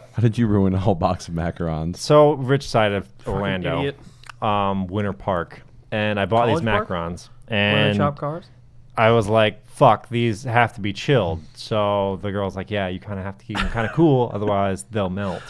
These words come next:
Speaker 3: <laughs> I like to imagine that girl is just as shitty as you portrayed her to be.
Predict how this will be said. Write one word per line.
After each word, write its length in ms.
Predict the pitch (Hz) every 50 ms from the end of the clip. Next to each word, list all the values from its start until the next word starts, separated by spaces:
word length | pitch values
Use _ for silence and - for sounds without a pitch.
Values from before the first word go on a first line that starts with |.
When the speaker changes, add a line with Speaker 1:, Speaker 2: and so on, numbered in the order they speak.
| - -
Speaker 3:
<laughs> 600 | - - - - - - - - - - - -
I 60 | 165 180
like 180 | 214 202 -
to 160 | - 262 220
imagine 340 | 196 170 156 151 143 151 143
that 180 | 143 143 143 127
girl 200 | 135 135 135 135
is 160 | 135 127 113
just 260 | 117 135 135 131 - 160
as 120 | 143 143
shitty 340 | - - 147 131 131 135 135
as 100 | 127 127
you 80 | 127
portrayed 340 | 123 - 131 110 123 123 120
her 80 | 135 135
to 60 | 139
be. 200 | 135 147 147 143